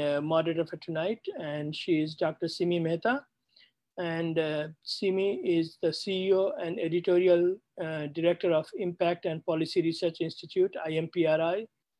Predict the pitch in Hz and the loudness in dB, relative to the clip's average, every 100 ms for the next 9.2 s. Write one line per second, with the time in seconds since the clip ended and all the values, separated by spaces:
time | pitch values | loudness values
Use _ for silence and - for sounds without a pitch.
0 | _ _ - 180 170 175 170 - 175 165 | _ _ -2 2 6 4 4 2 4 4
1 | 165 185 165 156 156 170 185 170 - 165 | 4 4 4 2 -2 -2 -2 -4 -2 0
2 | 165 175 - 170 151 151 - _ _ - | 2 0 -2 -2 -2 -4 -10 _ _ -18
3 | - 180 170 170 160 170 165 - 165 - | 2 6 6 2 -2 -2 -2 -4 -6 -2
4 | 165 165 170 151 143 165 156 156 170 160 | 2 4 4 0 -2 -2 0 0 -2 -2
5 | 156 156 160 170 214 254 _ _ _ _ | -4 -2 0 0 -2 -6 _ _ _ _
6 | _ - 185 175 160 - 185 185 180 - | _ -4 2 4 4 4 6 6 4 2
7 | 170 170 165 180 160 165 - - 170 180 | 2 4 2 0 2 2 0 0 -2 0
8 | 170 175 175 175 196 185 165 165 165 - | 0 0 -2 -4 -2 -2 -2 0 -2 -2
9 | 185 196 | -6 -6